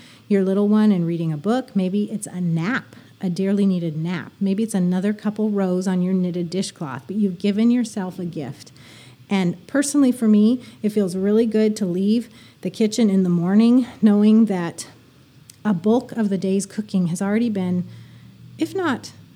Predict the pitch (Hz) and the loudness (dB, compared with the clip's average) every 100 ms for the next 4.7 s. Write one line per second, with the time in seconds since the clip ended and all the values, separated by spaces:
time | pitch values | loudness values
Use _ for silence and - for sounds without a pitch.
0 | - - 240 214 180 175 202 202 - - | -10 0 2 2 2 -2 -4 -4 -4 -2
1 | 226 220 214 202 185 160 170 180 180 170 | 0 2 2 0 -4 -4 -4 -2 -2 -2
2 | 160 147 139 127 - 156 - - - - | -4 -4 -6 -8 -10 -12 -16 -20 -20 -20
3 | - - - - - - - - - - | -20 -20 -20 -20 -20 -20 -20 -20 -20 -20
4 | - _ - 202 208 240 220 | -20 _ 2 4 6 4 2